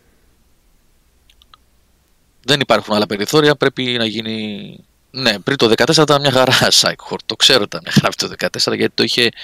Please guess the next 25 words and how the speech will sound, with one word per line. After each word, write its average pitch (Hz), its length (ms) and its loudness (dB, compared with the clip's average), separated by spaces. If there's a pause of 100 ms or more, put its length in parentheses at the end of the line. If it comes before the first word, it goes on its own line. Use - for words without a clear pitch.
(300)
φτιάξει - 300 0
αυτό - 120 -4
το - 100 -4 (100)
site 123 160 2
της - 160 0
Scrooge. - 340 -10 (720)
Μετά - 140 -6
το - 100 -8
πήραν 120 220 0
άνθρωποι 123 300 -2
που 117 120 -6
δεν 117 140 -6
ήξεραν - 320 -2
ακριβώς - 300 -12
τι - 100 -12
πρέπει - 140 -20 (100)
να 76 80 -14
κάνουν 117 240 -4
και - 100 -6
ποτέ - 180 -4
δεν 104 100 0
δούλεψε 90 280 -4
σωστά. - 320 -6 (4000)
Υπομονή, 160 460 4
παιδιά, 165 440 4